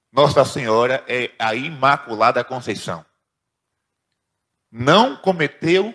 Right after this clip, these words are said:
nenhum pecado, nenhuma sombra de pecado. Sofreu tanto. "Maria, quanto a ti, uma espada de dor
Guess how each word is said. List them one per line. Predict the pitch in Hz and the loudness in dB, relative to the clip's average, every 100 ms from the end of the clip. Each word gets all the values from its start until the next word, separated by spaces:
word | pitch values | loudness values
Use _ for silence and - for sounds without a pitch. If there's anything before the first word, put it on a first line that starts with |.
| _ | _
nenhum | 127 147 190 254 233 202 226 | -20 -6 -2 0 -2 -8 -2
pecado, | 208 202 135 123 | 0 2 2 2
nenhuma | 127 196 233 247 | 0 -2 0 -2
sombra | - - 156 143 135 | -2 -6 -4 -2 -2
de | 123 | -4
pecado. | - 110 101 95 87 92 _ _ _ _ _ | -4 -6 -4 -4 -6 -10 _ _ _ _ _
Sofreu | - 143 135 143 | -2 -2 0 -2
tanto. | 147 117 - _ _ _ _ _ _ _ _ _ _ _ _ _ | -2 -4 -8 _ _ _ _ _ _ _ _ _ _ _ _ _
"Maria, | 101 104 127 120 90 - _ _ _ _ _ _ | 2 4 4 2 0 -4 _ _ _ _ _ _
quanto | 117 117 113 | 2 4 2
a | 101 | 0
ti, | - 156 170 190 214 _ _ - | 0 -8 -8 -8 -10 _ _ -20
uma | 110 107 | -2 -2
espada | - - - 147 180 196 175 | -2 -6 -4 0 2 2 -2
de | 151 | -2
dor | 147 120 123 123 | -2 2 2 2